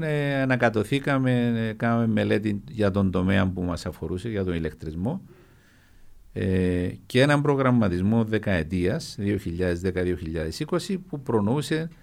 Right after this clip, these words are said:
στον ηλεκτρισμό να φτάσουμε το δεκαέξι τοις εκατό της τελικής κατανάλωσης, ενώ στα υπόλοιπα είχε το υποχρεωτικό στόχος για τις μεταφορές δέκα τοις εκατό και είκοσι τρία κόμμα πέντε, αν δεν κάνω λάθος, για τη θέρμανση ψήξη.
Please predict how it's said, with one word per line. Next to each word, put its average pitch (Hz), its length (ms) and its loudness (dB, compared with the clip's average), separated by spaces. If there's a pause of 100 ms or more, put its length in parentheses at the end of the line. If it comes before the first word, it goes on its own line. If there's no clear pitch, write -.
(340)
στον - 300 0
ηλεκτρισμό 104 580 0
να 139 160 0
φτάσουμε 135 500 -2
το 135 140 0
δεκαέξι 117 520 -2
τοις 127 180 -6
εκατό 82 460 -2 (2250)
της - 220 -6
τελικής 87 380 -2
κατανάλωσης, 78 720 -4
ενώ 165 280 0
στα 151 260 -2
υπόλοιπα 151 540 0
είχε 135 420 -2 (120)
το 104 360 -2
υποχρεωτικό 98 600 -2
στόχος 113 340 -2
για 110 140 0
τις 107 120 -2
μεταφορές 92 520 0
δέκα 98 260 0
τοις - 160 -8
εκατό 120 420 -2 (360)
και - 100 -6
είκοσι 127 260 -2
τρία 131 160 2
κόμμα 123 340 2
πέντε, 110 260 2
αν 95 80 2
δεν 104 160 -2
κάνω 101 240 -2
λάθος, 117 280 -2
για 120 140 -2
τη 95 60 -10
θέρμανση 107 520 -4
ψήξη. - 440 -12